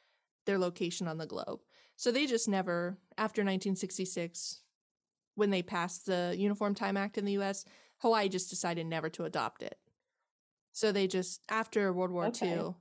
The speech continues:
Speaker 1: they just said, "We're not doing this." Unlike Arizona, who was like, "We'll try it," but then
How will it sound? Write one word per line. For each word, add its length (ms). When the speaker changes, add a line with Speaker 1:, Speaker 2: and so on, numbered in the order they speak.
Speaker 1:
they 120
just 200
said, 280
"We're 340
not 200
doing 240
this." 220
Unlike 340
Arizona, 440
who 80
was 120
like, 140
"We'll 100
try 360
it," 160
but 120
then 360